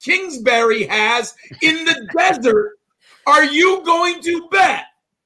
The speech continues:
on Alabama quarterback or a kid from North Dakota? I'm sorry. You're going to bet on the kid from Alabama.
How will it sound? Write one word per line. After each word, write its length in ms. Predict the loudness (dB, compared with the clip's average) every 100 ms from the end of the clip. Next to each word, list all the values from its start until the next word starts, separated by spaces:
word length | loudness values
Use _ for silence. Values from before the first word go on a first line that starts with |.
| _ _ -2
on 220 | 0 0
Alabama 920 | 2 2 0 -2 -2 0 -2 -4 -8
quarterback 720 | -6 -4 -4 -2 -2 -4 -8 -16 _ _ _ -2
or 240 | 2 4
a 140 | 2 -4
kid 400 | -4 -4 -4 -8
from 260 | -8 -4
North 300 | 0 0 0
Dakota? 360 | -6 -4 -4 -2
I'm 180 | -4 -4
sorry. 1040 | -8 -12 -6 -2 4 4 4 0 -8 -12 _ _ _
You're 300 | -2 0 0
going 460 | -4 -6 -4 -6 -8
to 200 | -10 -10
bet 320 | -2 2 2 2
on 180 | -2 -4
the 140 | -8
kid 340 | -12 -8 -8 -6
from 200 | -6 -4
Alabama. 920 | -4 -4 -6 -6 -2 -2 -2 -8